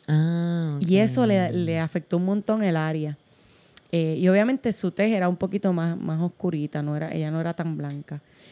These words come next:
Speaker 2: Y pues no le gusta, ella usa mucho traje de baño, va mucho a la playa y me dice, "Ay, siempre como que me miro esa parte y se ve tan, tan oscura". Y yo sí lo he visto en las axilas, cuando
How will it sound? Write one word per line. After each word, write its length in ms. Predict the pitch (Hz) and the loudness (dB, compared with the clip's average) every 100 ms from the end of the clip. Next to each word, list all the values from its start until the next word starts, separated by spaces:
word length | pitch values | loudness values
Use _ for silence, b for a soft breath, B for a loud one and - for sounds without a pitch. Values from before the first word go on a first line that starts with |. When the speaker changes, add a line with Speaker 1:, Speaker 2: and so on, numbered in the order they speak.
| b | b
Speaker 2:
Y 100 | 202 | 0
pues 160 | 202 196 | 4 4
no 140 | 190 | 6
le 120 | 208 311 | 4 4
gusta, 400 | 330 254 - 214 | 4 2 2 2
ella 160 | 202 | 4
usa 200 | 202 226 | 2 2
mucho 260 | 220 226 220 | 2 2 2
traje 200 | 220 220 | 4 4
de 60 | |
baño, 320 | 214 269 285 240 | 4 2 2 4
va 100 | 196 | 4
mucho 260 | 190 202 | 2 2
a 40 | 208 | -2
la 120 | 214 | -2
playa 340 | 254 294 277 | -2 -2 0
y 60 | 233 | 2
me 80 | 214 | 2
dice, 200 | 196 208 | 0 -4
"Ay, 180 | 214 | -4
siempre 340 | 202 185 185 208 | -4 -4 -2 -2
como 200 | 208 196 | -2 0
que 80 | 175 | 2
me 160 | 175 | 4
miro 200 | 170 165 | 4 2
esa 160 | 180 196 | 0 0
parte 380 | 208 220 - 185 | -2 -2 2 2
y 80 | 170 | 2
se 140 | 170 | 0
ve 120 | 160 | -2
tan, 340 | 175 185 190 185 | 0 0 0 0
tan 180 | 196 | 0
oscura". 600 | 196 185 - 226 196 170 - b b b b b | 2 0 0 2 4 0 -6 b b b b b
Y 160 | 214 | 4
yo 160 | 196 226 | 6 6
sí 180 | - 285 | 4 2
lo 100 | 277 | 2
he 60 | |
visto 220 | 277 262 269 | 2 0 0
en 80 | |
las 180 | 262 254 | 2 0
axilas, 560 | 247 - - 233 196 - | -2 -4 -4 -2 -2 0
cuando 680 | 202 190 185 185 180 175 | 0 0 0 2 2 0